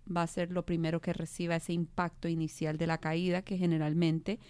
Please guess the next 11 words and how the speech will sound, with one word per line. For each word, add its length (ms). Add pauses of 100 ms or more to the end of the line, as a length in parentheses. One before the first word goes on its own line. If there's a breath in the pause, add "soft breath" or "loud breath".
(300 loud breath)
viene 220
siendo 280
el 100
peso 340
del 180
individuo. 560 (140 loud breath)
De 180
frente 720
vemos 360
mucho 680
los 300